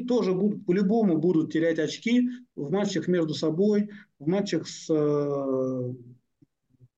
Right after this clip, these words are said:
даже с середняками, потому что и Интер тоже теряет очки, бывает, и по Ювентусу вообще не говорю. Э, так что, э, я настроен достаточно оптимистично. И если нам удастся решить проблему с, э, нашими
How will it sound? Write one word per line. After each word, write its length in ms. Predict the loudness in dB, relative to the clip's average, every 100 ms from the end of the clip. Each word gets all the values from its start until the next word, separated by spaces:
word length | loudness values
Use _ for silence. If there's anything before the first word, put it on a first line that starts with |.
| _ _ _ _ _ -4
даже 200 | -2 -2
с 80 |
середняками, 720 | -2 0 2 0 0 0 0 0
потому 300 | 0 0 -2
что 180 | -2
и 220 | 0 4 4
Интер 200 | 4 2
тоже 240 | 0 0
теряет 380 | 0 0 0 0
очки, 260 | -4 -2 0
бывает, 460 | 2 4 2 0
и 400 | -4 -6 -8 -12 -2
по 60 | 0
Ювентусу 420 | 0 -2 -6 -14
вообще 220 | -12 -2
не 100 | -2
говорю. 400 | 2 0 0 -6 _ _ _ _ _ _ _
Э, 40 | -4 -2 -2 -4
так 160 | -4 -4
что, 360 | 0 0 0 -6 _ _ -6
э, 40 | 0 2
я 120 | 2 2
настроен 460 | 2 2 2 4
достаточно 600 | 2 0 0 -2 -2 -2
оптимистично. 840 | -2 0 2 2 0 -2 -4 -6
И 140 | -4 0
если 460 | 2 2 0 0 2
нам 280 | 2 2
удастся 460 | 2 2 0 -2 -2
решить 380 | -2 -2 -4 -2
проблему 520 | 0 2 2 2 2
с, 220 | -2 -4
э, 840 | -2 0 2 2 0 0 0 -2 -6
нашими 600 | -8 -6 -6 -6 -6 -10